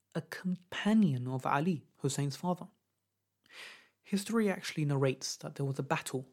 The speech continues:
that Ali had fought and ultimately had won during his caliphate. His son Hussein was walking by the captives until he was stopped by one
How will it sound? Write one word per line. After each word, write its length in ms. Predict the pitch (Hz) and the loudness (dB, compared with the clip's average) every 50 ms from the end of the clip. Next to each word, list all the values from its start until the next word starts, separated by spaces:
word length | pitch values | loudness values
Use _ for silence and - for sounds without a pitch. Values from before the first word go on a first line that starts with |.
| _ - | _ -14
that 140 | - 139 147 | -8 -2 0
Ali 240 | 143 139 139 143 | 2 2 2 2
had 140 | 143 135 - | 0 0 -4
fought 360 | - - 139 127 131 - - - _ _ _ - | -4 -2 -2 -2 -2 -6 -14 -20 _ _ _ -6
and 120 | 156 156 - | -6 -2 2
ultimately 420 | 196 185 180 - 160 156 151 147 139 | 2 2 2 2 -2 -4 -4 -4 -4
had 240 | - 135 131 - - | -4 -4 -6 -2 0
won 220 | 135 127 123 123 117 - | 0 0 0 -2 -8 -6
during 280 | - - 139 127 127 127 | 0 0 2 2 2 -2
his 160 | 127 127 - | -4 -4 -4
caliphate. 520 | - - 131 123 120 - - - - - - _ _ _ _ _ _ _ _ _ _ _ _ _ _ _ _ _ | -4 -4 -4 -4 -6 -10 -16 -20 -20 -20 -20 _ _ _ _ _ _ _ _ _ _ _ _ _ _ _ _ _
His 180 | - 185 175 | 0 0 0
son 240 | - - 247 262 240 | 0 -2 -2 -2 -2
Hussein 400 | - - 170 170 - 190 180 156 | -2 -2 -4 -2 -2 0 0 0
was 160 | 143 135 - | -2 -2 0
walking 480 | 151 160 160 160 - 151 139 139 135 135 - | 2 2 2 0 -2 -4 -2 -2 -2 -4 -4
by 200 | - 156 156 165 | -2 -2 0 0
the 100 | 156 135 | 0 -2
captives 580 | 135 - - 156 - - - 156 147 143 - - | -4 -6 -10 -10 -10 -10 -8 -8 -8 -8 -8 -10
until 280 | 151 139 - - 156 | -10 -8 -6 -6 -8
he 200 | 135 - 139 147 | -6 -4 -4 -4
was 200 | 143 147 143 135 | -2 -2 -4 -6
stopped 480 | - - - - 160 185 - - - - | -6 -10 -10 -10 -10 -10 -10 -16 -16 -6
by 140 | - 143 135 | -4 -2 -2
one 380 | 131 123 135 135 131 127 123 | 0 2 2 2 2 0 -2